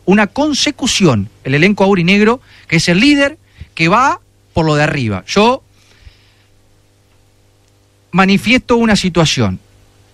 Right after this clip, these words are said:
Había que llegar al partido con Villamitre en el máximo nivel posible, porque tal vez Villamitre fue más parejo y tuvo mejor nivel de juego. El tema es que ahora Olimpo rotó, cambió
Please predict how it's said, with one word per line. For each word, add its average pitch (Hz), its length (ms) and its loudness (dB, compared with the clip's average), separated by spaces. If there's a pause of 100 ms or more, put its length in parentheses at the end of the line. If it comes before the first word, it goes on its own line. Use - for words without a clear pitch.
(400)
Había 240 360 2
que 240 360 -4 (200)
llegar 165 380 0 (720)
al 156 160 0
partido 202 420 0
con 156 140 -2
Villamitre 156 680 0 (1120)
en 151 140 0
el 165 120 4
máximo 185 420 0
nivel 185 240 2
posible, 202 540 -2 (240)
porque 214 300 -2
tal 196 180 -2
vez 254 100 -2
Villamitre 214 760 0 (340)
fue 220 180 0
más 226 160 0
parejo 214 460 0
y 185 60 2
tuvo 226 260 0
mejor 208 320 -2
nivel 214 380 0 (240)
de 135 100 -2
juego. 104 420 -4 (320)
El 123 120 -8
tema 208 180 2
es 175 60 -4
que 160 100 -4
ahora 220 380 -2 (840)
Olimpo 170 460 2
rotó, 180 440 -2 (140)
cambió 175 480 -2